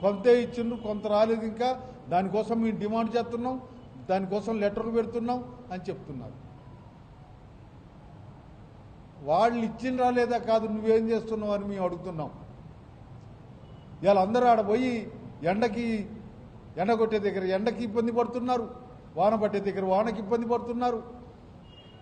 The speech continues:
ఆడ నిలబడలేక చెప్పులు,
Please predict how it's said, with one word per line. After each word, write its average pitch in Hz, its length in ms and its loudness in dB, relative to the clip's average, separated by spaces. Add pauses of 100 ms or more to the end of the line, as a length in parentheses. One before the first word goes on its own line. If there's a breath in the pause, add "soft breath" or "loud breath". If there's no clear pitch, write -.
(880)
ఆడ 170 120 0
నిలబడలేక 240 640 4 (600)
చెప్పులు, 220 460 2